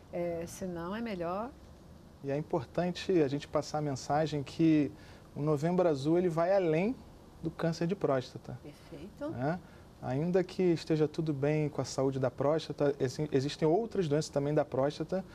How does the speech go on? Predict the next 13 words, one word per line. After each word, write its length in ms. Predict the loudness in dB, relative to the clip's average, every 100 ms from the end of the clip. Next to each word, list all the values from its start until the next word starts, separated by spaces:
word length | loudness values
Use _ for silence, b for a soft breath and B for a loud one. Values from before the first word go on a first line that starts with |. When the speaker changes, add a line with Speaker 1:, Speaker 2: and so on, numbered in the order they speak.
| B B B -10
Speaker 2:
A 60 | -6
gente 160 | -4
pode 200 | -2 -2
falar 220 | 2 2
da 100 | 2
hiperplasia 760 | 0 -2 -6 0 0 2 2 2
benigna 460 | 4 0 0 0 2
da 100 | 2
próstata, 360 | 0 -2 -2 -2
que 120 | -2
acomete 480 | -2 -2 -2 -4 -2
muitos 600 | 2 2 2 2 0 0
homens. 400 | 2 2 0